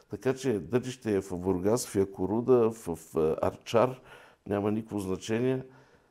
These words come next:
Е, ние отиваме там, където хората имат желание. А тук определено хората имаха та-, това желание. Е, интересна аудитория се оформи от хора, които са вече реализирани.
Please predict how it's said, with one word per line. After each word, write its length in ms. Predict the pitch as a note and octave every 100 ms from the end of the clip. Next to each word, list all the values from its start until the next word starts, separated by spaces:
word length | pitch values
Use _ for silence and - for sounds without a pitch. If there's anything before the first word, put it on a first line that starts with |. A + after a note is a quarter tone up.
| _ -
Е, 80 | G2+ G2+ G2
ние 220 | F2 A2+ A2+
отиваме 420 | G#2 B2 A2 G2+
там, 300 | A2 A2 G2+
където 340 | G#2 G#2+ A2
хората 400 | - G#2+ G#2+ G#2
имат 200 | G2 G2
желание. 300 | G2+ F#2 F2+ -
А 140 | F#2+
тук 580 | F#2+ - C3 C3 - - -
определено 600 | A2 G#2+ F#2 G2 A2+ A2
хората 420 | - G2 G2+ G2+
имаха 320 | G2+ F2+ F2+
та-, 240 | D#2 D#2+ D#2+
това 280 | - E2 E2+
желание. 480 | D#2+ E2 G#2 C3+ - - - - _ - -
Е, 340 | F2+ G2 G2 F#2
интересна 800 | G#2 G2+ G#2 A2 G2 D#2 F2 D2 -
аудитория 760 | F2+ - E2+ - G#2 A#2 A#2+
се 160 | A#2+ A#2+
оформи 460 | A2+ A2+ A#2 G#2 G#2+
от 160 | F#2+
хора, 300 | - A2+ G#2+ -
които 240 | A2+ A2+
са 140 | - F2+
вече 400 | A#2+ C3+ E3+ B2+
реализирани. 760 | G#2 F2+ F2 F2 F#2 F2+ A#2